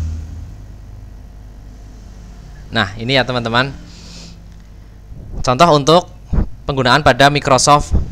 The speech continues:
Office. Ini saya menggunakan Microsoft Office dua ribu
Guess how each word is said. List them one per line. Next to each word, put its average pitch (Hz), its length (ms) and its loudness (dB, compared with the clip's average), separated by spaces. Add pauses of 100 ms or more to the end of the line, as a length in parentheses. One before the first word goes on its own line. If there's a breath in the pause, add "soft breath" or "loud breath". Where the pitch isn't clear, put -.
(100)
Office. 131 560 6 (1120)
Ini 139 160 2
saya 151 160 2
menggunakan 135 400 4
Microsoft 127 320 0
Office 131 480 2
dua 120 160 0
ribu 117 400 2